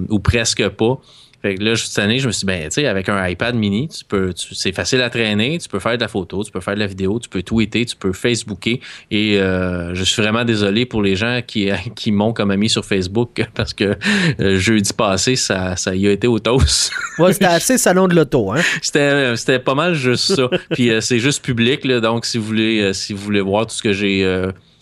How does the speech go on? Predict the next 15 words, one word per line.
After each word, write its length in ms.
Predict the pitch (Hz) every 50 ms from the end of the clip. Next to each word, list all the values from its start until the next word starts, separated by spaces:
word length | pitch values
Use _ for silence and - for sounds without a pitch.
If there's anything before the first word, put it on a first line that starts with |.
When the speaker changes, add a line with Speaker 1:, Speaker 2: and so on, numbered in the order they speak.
| - -
Speaker 1:
mis 120 | - 113 117
sur 160 | - - 104
Facebook, 560 | - - 104 98 95 95 98 107 117 117 -
juste 200 | 110 110 104 107
à 200 | 113 98 95 92 92
me 60 | 95
chercher 380 | 90 - 95 90 - - 107 104
sur, 240 | - - 107 98 92
euh, 220 | 95 92 92 90 92
sur 180 | - - 104
Facebook, 340 | - 98 92 90 92 104 104
c'est 140 | 101 - 98
Luc 160 | 92 95 95
Desormeaux. 480 | 95 98 95 98 95 90 92 98 110 123
Puis 200 | - 110 98